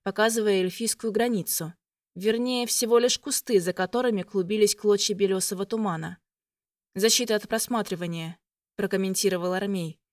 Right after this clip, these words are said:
«Я могу видеть свои земли, но заглянуть за границу не в силах. Если Ксель ещё не переступила её, то мы её найдём».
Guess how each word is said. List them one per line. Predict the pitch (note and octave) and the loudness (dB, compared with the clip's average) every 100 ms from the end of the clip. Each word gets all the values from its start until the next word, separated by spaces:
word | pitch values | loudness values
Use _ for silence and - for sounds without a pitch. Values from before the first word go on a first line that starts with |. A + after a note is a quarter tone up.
| _ _ _ | _ _ _
«Я | - G#3 | 2 4
могу | A3 A3 A#3 | 6 4 2
видеть | A#3 G3+ F#3+ | 2 0 0
свои | - G3 F#3+ | 2 4 4
земли, | F#3+ A#3+ A3 | 4 2 4
но | G3 F#3 | 2 0
заглянуть | G3 G3 G3 F3+ | 0 2 2 2
за | F#3+ | 0
границу | G3 G3 G#3+ G#3+ G3+ | 2 2 0 -2 -2
не | G#3 | -2
в | - | -2
силах. | - E3 D#3 - _ _ _ _ - | -2 -4 -8 -14 _ _ _ _ -4
Если | A#3 B3+ B3 | 0 2 2
Ксель | A#3+ - A#3+ G#3+ | 0 2 2 2
ещё | G#3+ G#3 A3+ | 2 2 2
не | G#3+ | 0
переступила | G#3 G#3 - G#3+ C4 C#4 | 2 2 2 -2 -2 0
её, | G#3+ F#3+ F3+ E3+ | 2 2 2 -2
то | F#3 | -2
мы | G3 A3 | -2 0
её | A3+ A3 | 0 -2
найдём». | A3+ A#3 F3+ D#3 | -2 -2 -4 -6